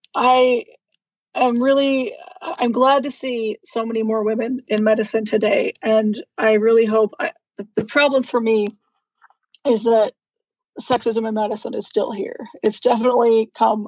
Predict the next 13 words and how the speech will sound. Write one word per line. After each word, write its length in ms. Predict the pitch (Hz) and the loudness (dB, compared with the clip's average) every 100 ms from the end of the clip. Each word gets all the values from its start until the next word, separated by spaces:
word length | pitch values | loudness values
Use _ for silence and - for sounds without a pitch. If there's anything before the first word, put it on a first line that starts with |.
| - 220 | -6 -2
a 80 | |
long 360 | 220 240 247 233 | 2 2 2 0
way, 400 | 220 208 220 208 - | -4 -4 -6 -12 -18
for 180 | - 208 | -12 -10
sure. 500 | - 226 226 - - - - _ | -2 -2 -2 -8 -16 -20 -20 _
Women 300 | 202 202 202 | -4 -2 0
are 140 | 208 - | -2 0
allowed 520 | 208 208 214 214 214 | 2 4 4 2 0
into 180 | 220 220 | -2 -2
medical 380 | 233 254 - 214 | 0 -2 -4 -8
school, 240 | - 330 | -8 -6
right? 180 | 240 - | -6 -2
Women 320 | 214 208 | 0 0